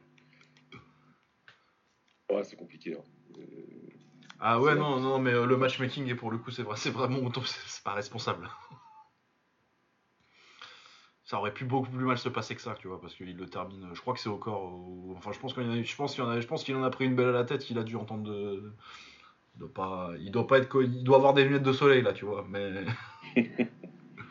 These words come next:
Speaker 2: mais c'est pas non plus, euh, il s'est pas fait déconnecter sale, quoi.
Speaker 1: Ouais.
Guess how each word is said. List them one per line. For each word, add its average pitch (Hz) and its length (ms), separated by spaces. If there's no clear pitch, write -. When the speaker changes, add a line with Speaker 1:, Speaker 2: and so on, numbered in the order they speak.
Speaker 2:
mais 101 100
c'est 123 160
pas 127 120
non 123 120
plus, 123 300
euh, 107 60
il 107 100
s'est 120 120
pas 117 120
fait 120 140
déconnecter 113 460
sale, 104 280
quoi. - 160
Speaker 1:
Ouais. 90 180